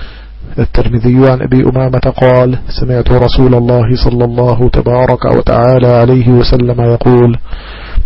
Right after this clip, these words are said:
"وعدني ربي أن يدخل الجنة من أمتي، أن يدخل الجنة من أمتي سبعين ألفا لا حساب عليهم ولا عذاب، مع كل ألف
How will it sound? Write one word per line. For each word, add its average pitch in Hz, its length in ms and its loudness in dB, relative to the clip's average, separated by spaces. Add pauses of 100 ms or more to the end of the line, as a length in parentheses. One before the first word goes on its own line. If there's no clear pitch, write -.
(120)
"وعدني 110 480 0
ربي 127 640 0 (300)
أن - 60 0 (140)
يدخل 127 400 0
الجنة 123 720 -2
من 123 200 -2 (120)
أمتي، 123 640 -2 (600)
أن 120 200 2
يدخل 139 380 0
الجنة 127 460 0
من 127 260 -2
أمتي 127 380 0
سبعين 127 500 0
ألفا 127 380 -2
لا 123 300 0
حساب 123 440 0
عليهم 120 520 0
ولا 123 280 2
عذاب، 123 440 0 (1040)
مع 120 280 0
كل 127 480 0
ألف 127 500 -4